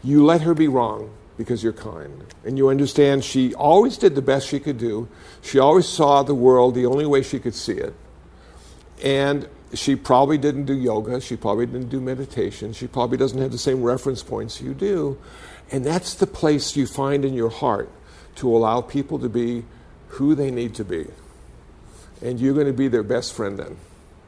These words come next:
Just because of that. So that's what I would say. But it's so hard to do it and so easy to say it. You know?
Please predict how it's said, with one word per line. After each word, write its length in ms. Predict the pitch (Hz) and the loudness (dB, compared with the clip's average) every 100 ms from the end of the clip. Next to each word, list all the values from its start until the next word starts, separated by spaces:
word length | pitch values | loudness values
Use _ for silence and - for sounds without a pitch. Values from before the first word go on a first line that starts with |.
| - - - - - - - - - - - - - | -20 -20 -20 -20 -20 -20 -20 -20 -20 -20 -20 -20 -16
Just 240 | - 120 - | -8 -8 -6
because 280 | 131 123 | -8 -8
of 80 | 127 | -8
that. 320 | 123 170 107 - - - - - - - - - - - | -8 -8 -8 -14 -20 -20 -20 -20 -20 -20 -20 -20 -20 -12
So 160 | - | -4
that's 180 | 135 - | -4 -4
what 80 | 110 | -6
I 140 | 110 | -4
would 160 | 104 90 | -6 -8
say. 160 | - - - - - - - - - - - - | -14 -16 -20 -20 -20 -20 -20 -20 -20 -20 -20 -14
But 120 | - 127 | -8 -6
it's 140 | - | -6
so 180 | 170 165 | -4 -6
hard 520 | 143 143 135 117 107 | -4 -2 -2 -4 -8
to 80 | 110 | -12
do 260 | 113 135 | -6 -4
it 80 | 120 | -4
and 140 | 104 107 | -6 -10
so 220 | 104 95 | -8 -8
easy 220 | 117 117 | -8 -12
to 120 | 92 | -14
say 220 | - 107 | -12 -10
it. 140 | 76 - - - - - - - 107 95 - - - 107 107 | -10 -12 -20 -20 -20 -20 -20 -20 -20 -20 -20 -20 -20 -18 -14
You 120 | 107 | -14
know? 180 | 117 | -14